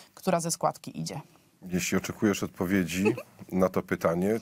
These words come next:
Speaker 2: to mam obawę, że pani Leszczyna, z całym szacunkiem dla jej niezwykłej, y, wprost, y, elokwencji,
Speaker 1: Szerokość.
Speaker 2: jeśli chodzi o ekonomię. Chociaż pamiętam, że sama mówiła, że ona nie wie, dlaczego jest traktowana
Speaker 1: Tak.
Speaker 2: jako ekspertka od finansów. Tak długo o tym mówiła, że aż w końcu pan Tusk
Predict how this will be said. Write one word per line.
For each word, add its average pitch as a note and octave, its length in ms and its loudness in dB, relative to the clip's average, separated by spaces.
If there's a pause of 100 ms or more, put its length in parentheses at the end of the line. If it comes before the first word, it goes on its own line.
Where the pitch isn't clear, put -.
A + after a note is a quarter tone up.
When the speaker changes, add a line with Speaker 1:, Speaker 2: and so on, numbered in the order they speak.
Speaker 2:
to G2 200 2
mam F#2 240 2
obawę, F2+ 380 0
że F2+ 100 -4
pani F#2+ 260 2
Leszczyna, E2+ 560 2
z - 100 -8
całym A#2+ 220 0
szacunkiem F2+ 520 -4
dla D2+ 160 2
jej D#2 180 0 (400)
niezwykłej, F#2+ 1000 -2 (460)
y, C2 40 -12
wprost, - 560 -4
y, D2+ 200 0 (800)
elokwencji, F2+ 240 4 (280)
Speaker 1:
Szerokość. - 40 -6
Speaker 2:
jeśli F2 240 0
chodzi F2 280 2
o E2+ 120 4
ekonomię. E2 400 2
Chociaż G2 200 0
pamiętam, F3 360 0
że D3 100 -2
sama D3 260 2
mówiła, B2 340 0
że B2 60 -4
ona B2+ 120 0
nie G2+ 120 6
wie, D2 100 0
dlaczego C2+ 280 -2
jest C#2 140 -4
traktowana D#2 500 2 (160)
Speaker 1:
Tak. - 180 -4
Speaker 2:
jako - 160 0
ekspertka - 420 0
od D#3+ 80 -2
finansów. - 500 -2
Tak A#2+ 160 2
długo A#2 240 2
o G#2+ 60 0
tym G#2+ 140 -2
mówiła, A2 380 2
że A2+ 80 0
aż A2 80 0
w - 40 -14
końcu G#2+ 280 -2
pan G2 160 2
Tusk - 320 -4